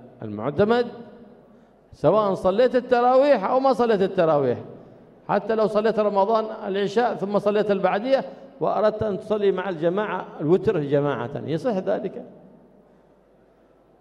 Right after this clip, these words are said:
سواء صليت التراويح أو لم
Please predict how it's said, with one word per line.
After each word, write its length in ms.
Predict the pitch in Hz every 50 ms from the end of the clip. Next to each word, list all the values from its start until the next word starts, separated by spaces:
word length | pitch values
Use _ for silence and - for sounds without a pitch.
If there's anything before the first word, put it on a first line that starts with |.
| _ _ _ _ _ _ _ _ _ _ _ _ _
سواء 600 | _ - - 139 175 214 202 165 151 135 127 110 104 - - - - - - - - - -
صليت 440 | - - 151 147 160 190 220 202 -
التراويح 720 | 202 202 196 196 180 165 170 180 208 226 262 262 208 - - - - - - - - - - - - - - - - -
أو 280 | 180 202 214 220 220
لم 460 | 226 240 262 277 285 285 277 277 -